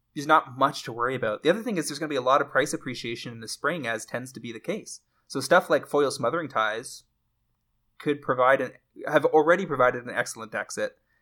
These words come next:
And if you're not getting too greedy, you, you can just easily get out right now. I mean, I think, like, I think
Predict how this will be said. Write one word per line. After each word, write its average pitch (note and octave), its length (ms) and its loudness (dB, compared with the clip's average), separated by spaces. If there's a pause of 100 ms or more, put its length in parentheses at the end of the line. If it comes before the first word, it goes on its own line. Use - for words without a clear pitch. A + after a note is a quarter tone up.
(160)
And C3+ 160 -4
if B2+ 60 -6
you're D3 80 0
not D3+ 180 2
getting C3 300 -4
too C3 180 -8
greedy, C3+ 280 -10
you, A#2 320 -12
you C3 140 -18
can C3 140 -12
just C3+ 200 -10
easily C3+ 280 -10
get B2+ 100 -4
out A#2 140 0
right G#2 180 -4
now. B2 260 -4
I A2 60 -8
mean, A#2+ 140 -8
I - 60 -4
think, - 300 -8
like, B2 280 -4 (400)
I C3 80 -6
think D3 280 -2